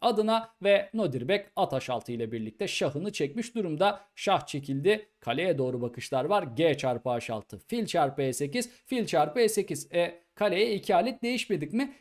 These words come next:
Evet değiştik ama siyahın şah kanadına bakarsanız oradaki piyon yapısının da çok bozulduğunu ve bir sürü zayıflık olduğunu düşünebilirsiniz. Fil B dört hamlesi de geliyor burada. "Ver kaleyi." şeklinde.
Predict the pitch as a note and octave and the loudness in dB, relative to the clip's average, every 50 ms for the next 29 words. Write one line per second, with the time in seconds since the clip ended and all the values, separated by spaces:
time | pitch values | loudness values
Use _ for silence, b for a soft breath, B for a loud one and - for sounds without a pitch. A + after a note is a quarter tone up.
0 | B - A#3+ B3+ D4 C4+ - - A3+ A#3+ A#3+ A#3 - E4 - D4 C#4+ B3 C4+ C#4+ | B 2 2 4 2 2 -2 0 0 0 0 0 -2 -2 0 2 2 2 2 0
1 | C#4+ C#4+ - - - - - F3 F#3 F#3 G3+ A#3 A3 - A3 G3+ - - G#3+ G#3 | 0 -4 -8 -14 -12 -6 0 0 0 0 0 -2 -2 0 0 -2 0 -2 -4 -4
2 | G#3 G3 G#3 G#3+ G#3 G3+ A3 A3 C#4 C4 B3+ - - B3 C4 A3 A3 G#3 G#3 G3+ | -4 -4 -4 -2 -2 -2 -2 -2 0 -2 -2 -2 -2 -2 -2 0 2 2 2 0
3 | G3 - - G3+ - - F3 F#3+ G3+ G3+ G3 F3+ - F3 - - G#3+ A3 G3+ E3 | -4 -6 -6 -10 -6 -2 0 0 0 0 -6 -6 -8 -8 -8 -4 -4 -4 -2 -4
4 | - - E3+ D3+ - D#3 D3+ C3 D3 D3 D#3+ G#3 A#3+ B3+ A#3 F#3+ G#3 A3 B B | -4 -4 -6 -8 -6 -6 -6 -6 -6 -6 -6 -4 -4 -4 -2 -2 -2 -2 B B
5 | B - G3+ F#3+ - - D#3 D#3 E3 C#3 D3+ D3 C#3+ D3 E3+ D#3 - C#3 B2+ A2+ | B -2 0 0 0 0 -2 -4 -2 0 2 0 0 0 -4 -8 -4 -4 -4 -4
6 | A2+ C#3+ F#3 A3 G3+ F3 E3 - - G#3 B3+ B3+ A#3 A#3 B3 G#3 - - G#3+ B3+ | -4 -6 -6 -6 -6 -6 -8 -8 -6 -4 -4 -2 -2 -2 -4 -4 -4 -2 -2 -2
7 | C4 - B B B - D4+ B3+ G#3 F#3+ G3 F3 D#3+ D#3 D3 C#3 C#3+ C#3+ C3+ C3 | -2 -2 B B B -4 -4 -2 2 4 4 4 6 4 2 2 2 0 -2 -2
8 | B2 A#2 - B2+ B2 C#3+ F#3 B3 A3+ F#3+ E3+ D#3 C#3+ C3 C#3 C#3+ - A#3+ A#3+ B3 | -2 -4 -4 -4 -4 -4 -2 -2 0 2 2 2 2 2 0 0 2 2 2 2
9 | - - - - F#3 F#3 F3+ E3+ - - - B2+ B2+ D3 G3+ B3 A3 - - A#3+ | -2 -10 -4 0 2 2 2 0 -2 -4 -4 -2 -2 -2 -2 -2 -2 0 2 2
10 | G#3+ G#3+ - F3+ E3+ E3 F3 B3 B3+ B3+ | 2 2 0 -6 -2 4 4 4 4 4